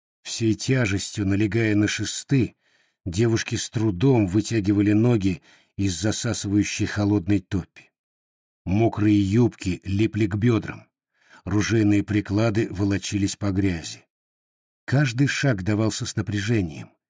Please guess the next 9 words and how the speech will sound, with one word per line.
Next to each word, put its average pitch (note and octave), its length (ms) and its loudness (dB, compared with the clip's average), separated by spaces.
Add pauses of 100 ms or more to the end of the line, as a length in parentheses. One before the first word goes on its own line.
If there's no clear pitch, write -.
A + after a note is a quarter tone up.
(480)
и G#2+ 120 0
Восков A2 500 0
брёл A2 360 4
медленно, F2+ 640 -2 (380)
приноравливаясь G#2 920 2
к - 80 -16
маленькой G#2 640 2
Гале F#2 340 -4
Четвертак. - 680 -10